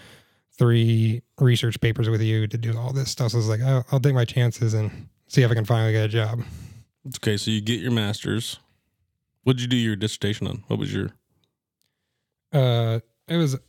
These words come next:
Speaker 1: one of the, the articles here. Uh, basically, it's about sulfur dioxide in basically the North China Plain.
Speaker 2: Okay.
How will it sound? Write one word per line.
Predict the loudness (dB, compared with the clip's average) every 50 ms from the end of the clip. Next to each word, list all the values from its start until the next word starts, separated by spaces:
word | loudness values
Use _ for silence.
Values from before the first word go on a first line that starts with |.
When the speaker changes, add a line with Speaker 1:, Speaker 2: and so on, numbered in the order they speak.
| _ _ _ -2
Speaker 1:
one | 0 0 2
of | 2 2 0
the, | 0 0 -2 -4 -6 _ _ _ _ _ _ -10
the | -6 -2 -2 0 0 -2 -4 -4 -4 -2
articles | 0 0 0 0 -2 -2 -2 -2 -4
here. | -2 -2 -2 -2 -2 -4 -6 _ _ _ -2
Uh, | 0 0 2 2 0 0 0
basically, | 0 -2 -2 -2 -2 -2 0 0 -2 -4 -6 _ _ _ _ _ _ _ _ -4
it's | -2 -2 -2 -4 -8 -8 -8 -8 -8 -10 -10 -14 _ _ -6
about | -4 -2 -2 -2 -2 -4 -8 _ _ -6
sulfur | -4 -4 -2 0 0
dioxide | 0 0 0 0 -2 -2 -2 -2 -2 0 -2
in | -2 -2 -4 -4 -6 -8 -6 -4
basically | -2 -2 0 -2 -2 -2
the | -2 0
North | 0 0 0 -2 -2 -6 -14 _ -6
China | -2 0 0 0 0 -2
Plain. | -2 -2 -2 -2 -2 -2 -6 -8 _ _ -20 -20 -6 -2
Speaker 2:
Okay. | 0 0 0 0 -2 -6 -8